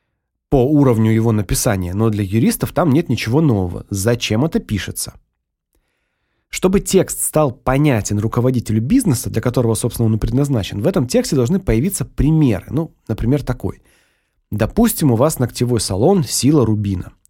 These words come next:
Вы вложили много времени и сил в то, чтобы клиенты ходили к вам, знали вас, рекомендовали именно вас.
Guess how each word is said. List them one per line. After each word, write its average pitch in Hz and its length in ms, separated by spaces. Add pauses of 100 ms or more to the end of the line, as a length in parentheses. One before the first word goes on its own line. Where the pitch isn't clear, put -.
Вы 143 140
вложили 113 360
много 107 280
времени 98 460
и - 20
сил 240 240
в - 100
то, 143 140
чтобы - 260
клиенты 120 420
ходили 110 360
к - 160
вам, 196 320 (340)
знали 110 480
вас, 160 380
рекомендовали 107 680
именно 123 320
вас. 95 340